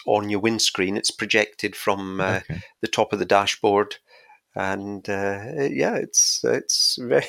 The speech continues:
Speaker 1: <laughs> very different,
Speaker 2: Yeah,
Speaker 1: so.
Speaker 2: that's really interesting. Yeah, man. And, and, and, you know, the, the Prius has always kind of been, you know, pushing the, <laughs> pushing the limits of,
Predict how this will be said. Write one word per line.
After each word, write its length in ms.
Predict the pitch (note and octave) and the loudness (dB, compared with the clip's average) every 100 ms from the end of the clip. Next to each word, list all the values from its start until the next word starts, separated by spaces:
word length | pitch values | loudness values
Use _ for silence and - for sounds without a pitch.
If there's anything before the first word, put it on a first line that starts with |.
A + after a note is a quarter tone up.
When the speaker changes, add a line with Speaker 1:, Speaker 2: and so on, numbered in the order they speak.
| - | -4
Speaker 1:
<laughs> 160 | D3+ - | -8 -6
very 380 | D#3 D#3 D3+ C3 | -2 2 4 2
different, 380 | - - G#2+ - | -2 -4 -6 -4
Speaker 2:
Yeah, 40 | - | 2
Speaker 1:
so. 240 | - F#2+ | 4 4
Speaker 2:
that's 240 | G#2+ - | 0 -4
really 240 | G#2 G#2 - | -4 -4 -4
interesting. 500 | G2+ - F2+ - E2 E2 | -6 -2 -4 -4 -12 0
Yeah, 300 | F#2+ G#2+ D#2+ | 4 6 6
man. 260 | F2+ A2 - | 6 6 6
And, 180 | G2+ - | 2 2
and, 180 | G2+ - | -4 -4
and, 220 | F#2+ A#2 | 2 8
you 80 | B2+ | 10
know, 160 | C3+ C#3 | 10 8
the, 220 | A#2 G2+ - | 6 4 2
the 80 | A#2 | 0
Prius 400 | - F3 E3+ - | 4 4 4 4
has 160 | G2 | 6
always 300 | F#2+ F#2+ F#2 | 8 8 6
kind 240 | - F2 F2 | 4 2 2
of 120 | F2 | 0
been, 320 | F2+ F2 F2 - | 0 2 2 0
you 100 | F#2 | 0
know, 160 | F2 F#2 | 2 0
pushing 480 | - G2+ - F2 F2+ | 2 2 4 4 6
the, 340 | F2+ B2 F3 A#2 | 6 8 6 6
<laughs> 20 | |
pushing 340 | B2 - F#2+ | 4 4 4
the 80 | F#2 | 4
limits 380 | F#2 F#2+ F#2 - | 4 4 2 -2
of, 220 | F#2+ | -4